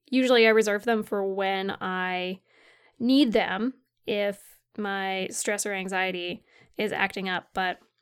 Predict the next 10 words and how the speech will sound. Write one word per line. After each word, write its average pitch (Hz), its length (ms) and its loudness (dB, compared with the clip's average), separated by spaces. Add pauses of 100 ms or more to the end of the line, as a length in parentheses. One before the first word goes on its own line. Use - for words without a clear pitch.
(920)
I 190 40 -8
was 214 100 -6
trying 294 160 8
to 320 100 8
do 294 60 6
them 262 300 8 (480)
more 233 460 6
just 226 360 0
because, - 600 2 (760)
and 214 680 0